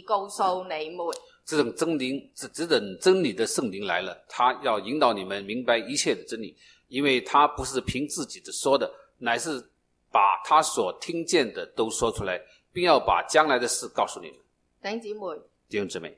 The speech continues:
Speaker 1: 我哋信耶穌唔係係咁信耶穌㗎。
Speaker 2: 我们信耶稣不是就是这样去信。
Speaker 1: 啊，唔係人哋話俾你聽，我就信啦，咁㗎。
Speaker 2: 啊，不是，不是人家叫你信你就去信。
Speaker 1: 從神嘅角度睇，係聖靈嘅工作。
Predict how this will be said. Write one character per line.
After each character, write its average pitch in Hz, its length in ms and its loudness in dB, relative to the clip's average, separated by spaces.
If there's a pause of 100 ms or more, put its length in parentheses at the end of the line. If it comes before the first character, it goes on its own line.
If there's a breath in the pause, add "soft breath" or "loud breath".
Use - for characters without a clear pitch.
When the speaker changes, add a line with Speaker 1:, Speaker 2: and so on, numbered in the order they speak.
(140)
Speaker 1:
我 269 100 -2
哋 285 60 -2
信 285 180 -6
耶 220 120 -6
穌 302 160 -6
唔 254 120 -8
係 185 140 -8
係 202 120 -12
咁 208 240 -6
信 196 200 -8
耶 165 140 -12
穌 214 220 -18
㗎。 160 160 -14 (200)
Speaker 2:
我 127 120 -4
们 156 120 -2
信 139 400 -2 (140)
耶 127 160 -2
稣 147 140 0
不 151 120 -6
是 151 160 -4 (220)
就 180 180 0
是 117 100 -2
这 123 120 0
样 95 160 2
去 - 60 -12
信。 240 80 -4
Speaker 1:
啊， 359 80 2
唔 403 80 -4
係 311 140 -2
人 220 140 -2
哋 247 100 -2
話 240 140 4
俾 330 160 -2
你 330 60 -4
聽， 339 180 -2
我 254 140 4
就 247 140 0
信 254 180 2
啦， 254 240 4
咁 220 200 2
㗎。 277 80 2
Speaker 2:
啊， 202 220 2
不 156 80 -10
是， 151 240 -6 (200)
不 160 100 -6
是 151 680 -2
人 147 120 -2
家 160 180 4 (460)
叫 160 220 8
你 104 80 -4
信 139 200 0
你 92 80 -8
就 131 120 -4
去 - 120 -4
信。 - 340 -2 (320)
Speaker 1:
從 254 200 -2
神 247 200 2
嘅 285 120 2
角 277 120 6
度 247 160 0
睇， 226 320 -2
係 262 140 -4
聖 226 180 -2
靈 196 140 -8
嘅 180 140 -8
工 226 220 -10
作。 208 180 -4